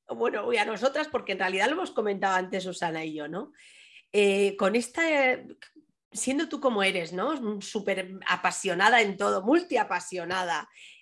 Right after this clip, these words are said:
emprendedora, porque se ve totalmente, y muy práctica, da la sensación de que cada cosa que pasa en tu vida, cada circunstancia, mm, consigues ponerla de tu lado.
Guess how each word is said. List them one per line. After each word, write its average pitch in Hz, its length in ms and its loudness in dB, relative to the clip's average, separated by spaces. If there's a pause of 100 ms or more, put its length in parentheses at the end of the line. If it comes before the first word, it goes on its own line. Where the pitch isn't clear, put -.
(100)
emprendedora, 220 1080 6
porque 185 260 -10
se 180 180 -4
ve 202 320 0
totalmente, 180 800 -4
y 269 120 0
muy 277 260 2
práctica, 196 800 -2 (680)
da 233 460 0
la 311 100 0
sensación 247 680 0
de 240 100 4
que 196 140 -4
cada 175 300 -2
cosa 277 320 -4
que 262 120 -2
pasa 220 380 -2
en 196 120 -6
tu 175 120 -8
vida, 247 360 -4
cada 196 260 -2
circunstancia, 196 920 -4 (800)
mm, 190 680 -4
consigues 226 420 -2
ponerla 269 380 -2
de 285 140 -2
tu 160 160 -10
lado. 175 480 -4